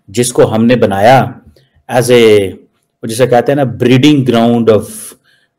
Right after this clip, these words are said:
the terrorist machinery, और आज वो हमारे गले पड़ गई है। अफगानिस्तान से ये लोग आते हैं पाकिस्तान के border पे और आके कत्ल करके चले जाते हैं या कुछ यहीं छुपे रहते हैं।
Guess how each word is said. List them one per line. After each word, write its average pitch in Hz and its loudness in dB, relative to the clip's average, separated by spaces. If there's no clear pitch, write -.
the 107 -6
terrorist 127 -2
machinery, 131 0
और 117 0
आज 120 0
वो 131 2
हमारे 107 0
गले 110 -4
पड़ 135 -4
गई 123 -12
है। 127 -16
अफगानिस्तान 135 -4
से 139 -10
ये 127 -4
लोग 110 0
आते 104 -4
हैं - -12
पाकिस्तान 127 -4
के 123 -4
border 104 -4
पे 101 -16
और 127 -2
आके 127 -2
कत्ल 131 -4
करके 123 -4
चले 104 -4
जाते 117 -6
हैं 127 -6
या 127 -2
कुछ 123 -6
यहीं 113 -6
छुपे 131 -2
रहते 127 -6
हैं। 131 -16